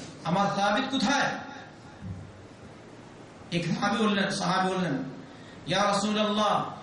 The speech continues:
আনা আ'লামু লাকা ইলমা।" তিনি কোথায় আছেন,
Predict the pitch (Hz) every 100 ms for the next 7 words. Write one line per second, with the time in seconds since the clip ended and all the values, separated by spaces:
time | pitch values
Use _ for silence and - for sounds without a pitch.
0 | - - - - - - 190 214 214 214
1 | 214 214 214 214 214 214 214 208 202 214
2 | 214 202 170 151 - - - - - -
3 | - - - - - - - - - -
4 | - - - - 190 196 196 190 185 160
5 | 156